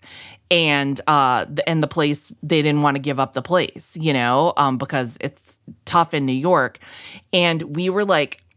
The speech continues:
selling our place. And so we were having open houses. This family used to have knockdown,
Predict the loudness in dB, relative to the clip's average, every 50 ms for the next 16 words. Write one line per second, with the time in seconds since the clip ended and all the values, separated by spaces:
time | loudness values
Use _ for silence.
0 | _ _ _ _ _ -20 -16 -12 -12 -4 0 0 2 2 2 0 0 -2 -2 -2
1 | 0 0 0 0 -2 -4 -2 -2 -2 -2 -2 -4 -6 -6 -8 -10 -6 -2 -2 -2
2 | 0 0 0 0 2 2 2 2 2 0 0 0 0 -4 -4 -4 -4 -2 -2 -2
3 | -4 -2 -2 -2 -2 0 0 0 -2 -2 -2 -4 -4 -2 -2 -2 0 0 0 0
4 | 0 0 0 -2 -4 -4 -2 -2 -2 -2 0 0 0 0 0 0 -2 -2 -4 -4
5 | -2 0 2 2 2 0 -2